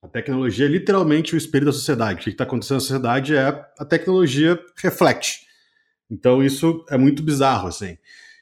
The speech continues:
E, e nesse ponto da gente entrar com a intenção, eu observo que muita gente que tinha, que tem intenção boa acaba não jogando, né? Ou jogando só em grupos fechados, ou com squad já meio casado,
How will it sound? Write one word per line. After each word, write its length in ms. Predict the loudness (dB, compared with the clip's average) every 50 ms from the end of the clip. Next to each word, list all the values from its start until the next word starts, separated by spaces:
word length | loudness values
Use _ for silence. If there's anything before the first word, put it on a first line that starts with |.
| _ -2 2
E, 480 | 4 6 6 8 8 6 6 4 2 0
e 140 | -6 -8 -4
nesse 320 | 0 -2 0 0 -2 -4 -2
ponto 300 | 0 2 2 2 0 0
da 180 | 2 2 2 4
gente 360 | 4 2 2 2 0 -2 -2
entrar 340 | -2 -2 -2 0 0 0 0
com 100 | 0 -2
a 40 | -2
intenção, 1040 | -2 -2 0 0 0 0 0 -2 -6 -8 -6 -4 -2 0 0 0 -2 -4 -6 -10 _ _ _ _ _ _ _ _ _ _ _ _ _ -20 -10 -4
eu 200 | -2 0 2 2
observo 680 | 2 2 0 -2 -4 0 0 2 2 2 0 -2 -6 -8
que 500 | -6 -2 0 2 2 2 2 0 -2 -4 -6 -16 _ _ _ _ _ _ _ _ _ -2
muita 340 | 0 2 2 4 4 4 4
gente 300 | 6 4 2 2 0 -2
que 80 | -6 -6
tinha, 400 | -4 -2 0 2 2 4 2 2
que 100 | -2 -2
tem 260 | 0 2 2 4 2
intenção 500 | 2 2 0 0 0 0 0 0 2 2
boa 160 | 2 2 2
acaba 300 | 2 2 0 2 2 2
não 160 | 2 2 2 2
jogando, 500 | 2 2 2 4 4 4 4 4 4 2
né? 260 | 2 0 -2 -4 -6 -4
Ou 140 | 0 2 4
jogando 420 | 4 4 4 6 6 4 4 4 2
só 300 | 0 2 2 2 4 4
em 260 | 2 2 2 2 2 2
grupos 400 | 2 2 2 0 -4 -4 -4 -2
fechados, 760 | 0 0 0 0 0 0 2 2 2 2 2 0 -2 0 0
ou 160 | 0 0 0
com 200 | 0 2 2 2
squad 420 | 2 0 -2 0 0 0 0 0
já 220 | -2 -2 0 0 2
meio 240 | 2 2 2 0 0
casado, 760 | -2 -2 -2 -2 0 2 2 2 2 0 -2 -4 -4 -6